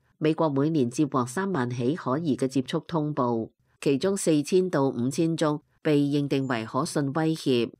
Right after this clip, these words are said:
最終會寫入年度威脅報告。如果美國嘅工業基礎被削弱，軍事優勢就會喪失。目前，美國防務部門為保護科研，正與大學合作，同時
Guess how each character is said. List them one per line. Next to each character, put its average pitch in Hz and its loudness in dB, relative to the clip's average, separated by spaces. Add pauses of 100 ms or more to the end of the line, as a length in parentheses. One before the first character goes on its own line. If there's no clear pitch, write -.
(180)
最 170 4
終 202 0
會 160 4
寫 143 0
入 165 0
年 127 0
度 127 2
威 175 0
脅 151 -2
報 135 0
告。 127 0 (320)
如 143 2
果 185 2
美 156 2
國 147 0
嘅 147 -2
工 185 2
業 143 2
基 175 4
礎 170 -2
被 135 2
削 135 0
弱， 123 -2 (200)
軍 190 0
事 127 0
優 165 0
勢 135 0
就 127 -2
會 127 0
喪 123 -2
失。 139 -4 (320)
目 147 0
前， 123 0 (260)
美 151 2
國 165 0
防 139 -2
務 131 0
部 131 0
門 123 0
為 131 2
保 127 -2
護 156 0
科 175 0
研， 127 0 (220)
正 156 0
與 143 2
大 123 -4
學 127 -2
合 123 -2
作， 123 0 (320)
同 135 0
時 127 0